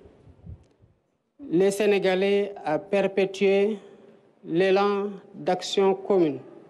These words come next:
particulièrement pour ce qui est du set setal que nous avons institu-, euh, que nous n'avons pas institué, certes, mais que nous avons recommencé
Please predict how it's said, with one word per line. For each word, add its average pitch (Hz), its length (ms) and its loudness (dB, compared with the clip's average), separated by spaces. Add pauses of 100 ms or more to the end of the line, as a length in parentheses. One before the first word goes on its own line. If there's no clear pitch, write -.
(580)
particulièrement 185 840 0
pour 180 200 -4
ce 170 120 -4
qui 175 160 0
est 175 80 2
du 160 160 2
set 190 200 -4
setal 180 460 -2
que 175 80 -2
nous 160 140 2
avons 156 240 2
institu-, 185 680 -2
euh, 170 360 2 (140)
que 185 80 0
nous 175 140 4
n'avons 165 300 2
pas 202 160 0
institué, 185 540 0
certes, 170 400 -4 (480)
mais 160 100 2
que 190 80 -2
nous 185 180 4
avons 180 380 0
recommencé 180 640 0